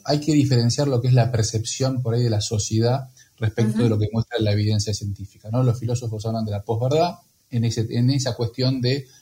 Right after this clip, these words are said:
Speaker 1: lo que la sociedad percibe sobre un fertilizante, un fitosanitario, que en general suele ser bastante negativo y bastante distinto a lo que muestra la evidencia científica, ¿no? La, la, lo que sería la información proveniente de,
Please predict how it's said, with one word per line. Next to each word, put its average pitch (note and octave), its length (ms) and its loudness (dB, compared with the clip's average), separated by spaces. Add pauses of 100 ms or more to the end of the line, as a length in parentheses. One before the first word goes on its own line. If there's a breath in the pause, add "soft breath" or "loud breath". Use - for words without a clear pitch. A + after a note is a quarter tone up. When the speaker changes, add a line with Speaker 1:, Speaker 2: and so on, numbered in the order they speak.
(100)
Speaker 1:
lo A#2+ 120 2
que A#2+ 100 2
la A#2+ 120 2
sociedad C#3 380 0
percibe C3+ 520 0
sobre A#2 540 0 (380 loud breath)
un B2 120 4
fertilizante, B2+ 920 2
un A#2 100 0
fitosanitario, B2 640 -2
que A#2+ 80 0
en G#2 60 -4
general B2+ 500 0 (240 loud breath)
suele C3 260 0
ser C3 140 0
bastante C#3 460 0
negativo C#3 480 -2
y F3 40 -2
bastante F#3+ 440 -4
distinto G3 400 -2
a F3 40 0
lo C3+ 100 0
que B2+ 100 2
muestra D#3 560 -2 (720)
la A#2+ 180 4
evidencia A#2+ 400 2
científica, G#2+ 640 -4
¿no? D#3 180 -2
La, A2+ 340 -4
la, A2 320 -6 (300 soft breath)
lo G#2+ 100 -4
que A#2 120 -2
sería B2 260 2
la B2+ 80 6
información A#2+ 600 2
proveniente B2+ 640 2
de, B2 320 0